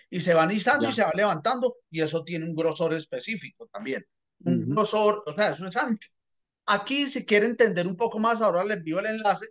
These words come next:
Speaker 1: Aquí donde dice Estancias veinte veinte, Mudetrat, punto territorio, Mude-, bueno, en fin, ahí usted encuentra más información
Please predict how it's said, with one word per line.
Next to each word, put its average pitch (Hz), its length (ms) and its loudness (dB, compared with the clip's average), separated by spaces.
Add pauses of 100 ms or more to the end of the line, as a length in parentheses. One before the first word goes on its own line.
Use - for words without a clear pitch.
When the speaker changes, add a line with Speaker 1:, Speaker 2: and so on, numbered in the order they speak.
(1000)
Speaker 1:
Aquí 151 300 -2
donde 190 260 2
dice 165 320 2
Estancias 226 640 0
veinte 196 320 -4
veinte, 214 520 0 (360)
Mudetrat, 185 720 0 (420)
punto 233 380 0
territorio, 196 540 0
Mude-, 175 380 -2
bueno, 170 180 -8 (100)
en 175 120 -14
fin, 202 260 -8 (240)
ahí 226 220 4
usted 202 260 -2
encuentra 180 400 0
más 190 220 2
información 165 680 -4